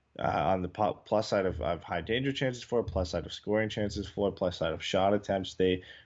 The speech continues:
were pretty much doing everything right except getting on the score sheet. But I, I was generally happy with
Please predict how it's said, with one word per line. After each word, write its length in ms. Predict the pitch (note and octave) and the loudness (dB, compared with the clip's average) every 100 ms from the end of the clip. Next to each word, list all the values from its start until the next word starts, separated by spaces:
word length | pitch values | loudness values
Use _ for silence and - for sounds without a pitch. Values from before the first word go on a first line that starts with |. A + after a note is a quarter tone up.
| - | -4
were 80 | |
pretty 220 | - A#2 C#3+ | 0 2 4
much 220 | C#3 A2+ | 2 2
doing 300 | G#2+ G2+ F#2+ | 2 2 2
everything 580 | - F#2 F#2+ F#2 F2+ D#2 | -2 0 0 -2 -4 -2
right 380 | - F2 C3+ - - - - - | 0 2 2 -2 -12 -20 -16 -6
except 440 | G2 - G2+ E2 | -4 0 0 0
getting 240 | G#2+ G2 F2+ | 0 2 2
on 80 | |
the 80 | E2+ | 0
score 340 | E2+ - F#2 A2 | -4 -4 -2 0
sheet. 320 | - C3 D#2+ | 0 -2 2
But 320 | F#2 E2 - | 2 2 0
I, 260 | E2 D#2+ F#2 | 0 2 4
I 40 | |
was 120 | G#2+ | 4
generally 360 | G#2 G#2 G2+ F#2 | 2 2 2 0
happy 400 | F2 F2+ F#2+ G#2 | 0 -2 0 0
with 240 | F#2 F2+ | 2 0